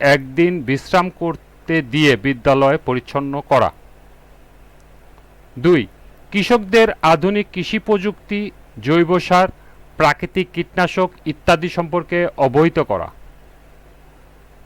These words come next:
তিন, সক্রিয় নাগরিক ক্লাবের সদস্যদের নিকট থেকে চাঁদা তুলে দরিদ্র শিশুদের লেখাপড়ার সাহায্য করা, নতুন বই, শিক্ষা উপকরণ, খেলনা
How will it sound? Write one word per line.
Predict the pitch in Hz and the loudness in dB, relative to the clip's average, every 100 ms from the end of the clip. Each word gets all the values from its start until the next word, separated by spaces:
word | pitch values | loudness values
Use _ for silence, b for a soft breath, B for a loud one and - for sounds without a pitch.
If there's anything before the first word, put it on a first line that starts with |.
| - | -4
তিন, | 202 135 87 - - - - - - - - - - | -2 -2 -6 -20 -20 -20 -20 -20 -20 -20 -20 -20 -4
সক্রিয় | - 208 - 220 214 220 | 0 0 0 2 4 4
নাগরিক | 160 147 147 180 190 190 | 2 2 2 2 2 2
ক্লাবের | - 160 160 180 | 2 2 4 0
সদস্যদের | - 151 175 170 185 180 180 | 0 -2 -2 -2 -2 2 0
নিকট | 170 147 170 165 | 0 -4 -2 -2
থেকে | - 175 185 | -2 0 0
চাঁদা | 175 165 139 147 | 0 0 2 2
তুলে | 185 151 92 - - - - - | 0 -2 -4 -8 -20 -20 -20 -20
দরিদ্র | 107 151 175 190 151 190 | -4 2 2 2 2 0
শিশুদের | 185 185 160 202 180 185 | 0 -4 -8 -4 0 0
লেখাপড়ার | 123 127 - 160 180 180 | 0 0 0 2 2 2
সাহায্য | 156 123 123 147 180 | 0 0 0 0 -4
করা, | 180 175 185 190 - - 120 | -4 -2 -2 -4 -14 -14 -8
নতুন | 135 165 165 123 | -6 -4 -4 -2
বই, | 135 170 - - | -4 -4 -8 -20
শিক্ষা | - - 156 - 180 | -10 -6 -6 -2 -2
উপকরণ, | 180 180 - 170 202 - - - | 0 -4 -2 -4 -4 -8 -20 -6
খেলনা | - 147 147 156 | 0 0 0 -2